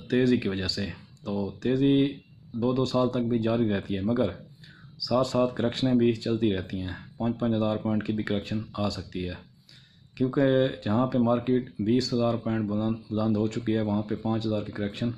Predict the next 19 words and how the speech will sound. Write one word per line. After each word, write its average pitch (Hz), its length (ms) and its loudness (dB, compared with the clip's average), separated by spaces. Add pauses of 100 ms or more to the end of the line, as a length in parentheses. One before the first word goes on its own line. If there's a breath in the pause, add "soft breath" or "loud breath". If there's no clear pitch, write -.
(540 loud breath)
simple 120 320 2
सी 101 140 -2
बात 92 300 -4
है। 90 100 -4
सत्ताईस 120 460 -2
हज़ार 110 260 0
पे 107 320 -2
market 104 380 -2
शुरू 110 200 -2
हुई 120 180 2
कोरोना 107 320 -2
की 110 100 0
वजह 110 200 2
से 104 380 -4
मार्च 101 280 -4
के - 80 -2
महीने 104 280 2
में 101 180 -2
दोबारा, 101 380 0